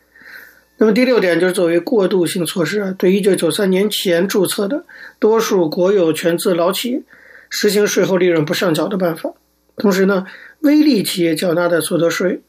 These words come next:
也不退库。那么上述措施的最后一条，财政部最初意见是应该交的。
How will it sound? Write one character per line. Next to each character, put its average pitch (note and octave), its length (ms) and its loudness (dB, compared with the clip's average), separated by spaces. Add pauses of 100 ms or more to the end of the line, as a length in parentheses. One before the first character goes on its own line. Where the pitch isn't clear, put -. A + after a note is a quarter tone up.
也 F3+ 160 2
不 F3+ 100 0
退 F#3 200 0
库。 - 320 -2 (1200)
那 C4 80 2
么 C4+ 100 4
上 C4+ 220 0
述 B3 140 2
措 A#3+ 160 0
施 G#3+ 120 -2
的 G#3+ 160 2
最 - 160 0
后 A#3 200 2
一 E3 60 2
条， E3+ 220 -2
财 E3 220 -2
政 A3 160 0
部 G#3 140 0
最 E3+ 160 -2
初 F#3+ 160 0
意 F3 100 0
见 E3 160 0
是 D#3+ 160 -2
应 D#3+ 80 0
该 D#3+ 140 2
交 F3 240 0
的。 B3 160 -8